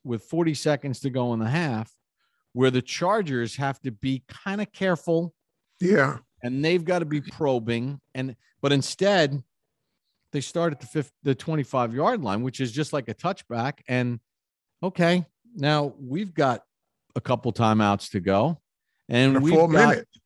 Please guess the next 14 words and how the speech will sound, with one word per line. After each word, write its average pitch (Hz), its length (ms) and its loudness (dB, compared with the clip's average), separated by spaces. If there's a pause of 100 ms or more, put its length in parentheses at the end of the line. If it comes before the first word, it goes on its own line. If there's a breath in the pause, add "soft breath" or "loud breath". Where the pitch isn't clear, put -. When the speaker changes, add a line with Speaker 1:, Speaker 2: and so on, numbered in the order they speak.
(500)
Speaker 1:
Yeah, 147 320 -2
and 117 220 -6
when 135 260 -4
we, 151 220 -4
we've 147 240 -4
got 147 200 -2
forty 175 300 -4
seconds 160 500 -2
and 139 200 -6
we've 156 260 -2
got 156 300 -2 (100)
a 135 80 -8
stud 160 440 -4
quarterback. 165 600 -4